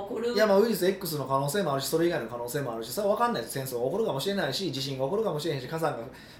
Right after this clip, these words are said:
Speaker 2: 噴火するかもしれないし、それは分かんないですよ。
Speaker 1: ねえ、今までがすごい幸せやったみたいな。
Speaker 2: そう、でも結局やることって簡単で、キャッシュをいっぱい積んでおくこと。
Speaker 1: <laughs>
Speaker 2: そして固定費はちゃんと使わないこと。もうこれじゃないですか、基本は。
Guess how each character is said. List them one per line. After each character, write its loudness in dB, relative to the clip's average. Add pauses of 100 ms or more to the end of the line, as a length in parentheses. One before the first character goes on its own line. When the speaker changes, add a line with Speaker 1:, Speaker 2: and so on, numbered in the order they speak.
Speaker 2:
噴 -4
火 -2
す -2
る 2
か 2
も -4
し -4
れ 0
な 0
い -4
し、 -8
そ 2
れ 6
は 4
分 -4
か -2
ん -4
な 2
い -4
で -8
す -6
よ。 -12 (380)
Speaker 1:
ね -6
え、 -4 (140)
今 0
ま -2
で -2
が -4
す -6
ご -6
い -4
幸 -8 (280)
せ -4
や -2
っ -10
た -8
み -14
た -6
い -4
な。 -8
Speaker 2:
そ 6
う、 8
で 2
も 4
結 -2
局 0
や 10
る 4
こ 6
と 4
っ 2
て 0
簡 -2
単 2
で、 2
キ -4
ャ 8
ッ 2
シ 2
ュ 6
を 2
い -2
っ -6
ぱ -2
い 0
積 -6
ん -2
で 4
お 4
く -6
こ -6
と。 0 (340)
Speaker 1:
<laughs> -18
Speaker 2:
そ -2
し 0
て -2
固 -4
定 10
費 4
は 2
ち -6
ゃ 2
ん -6
と -10
使 -4
わ 6
な 4
い -2
こ -2
と。 -6
も -4
う -14
こ -2
れ 2
じ 6
ゃ 8
な 0
い -
で -4
す -6
か、 -12
基 -4
本 2
は。 0